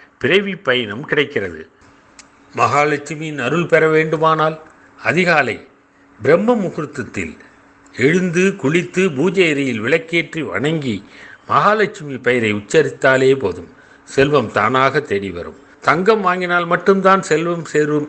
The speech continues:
என்பது இல்லை. வசதியற்றோர் உப்பு வாங்கி அதை வைத்து வணங்கினாலே மகாலட்சுமி அருள்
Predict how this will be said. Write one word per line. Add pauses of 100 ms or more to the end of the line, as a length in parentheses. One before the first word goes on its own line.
என்பது (280)
இல்லை. (560)
வசதியற்றோர் (380)
உப்பு
வாங்கி (380)
அதை
வைத்து
வணங்கினாலே (340)
மகாலட்சுமி
அருள்